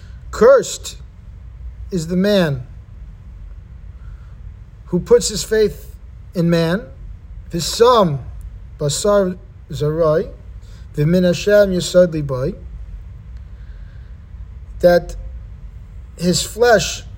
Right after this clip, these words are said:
and his blood will become his strength, removing his heart from Hashem.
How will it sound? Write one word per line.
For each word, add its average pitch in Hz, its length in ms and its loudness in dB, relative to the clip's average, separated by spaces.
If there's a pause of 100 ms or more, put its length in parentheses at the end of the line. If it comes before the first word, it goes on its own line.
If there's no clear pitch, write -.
(180)
and 170 120 -2
his 165 140 -2
blood 180 420 6
will 180 100 -2
become 175 380 0
his 160 120 -2
strength, 175 420 -2
removing 185 440 2
his 160 160 0
heart 170 400 2 (140)
from 143 220 -6
Hashem. 135 460 -8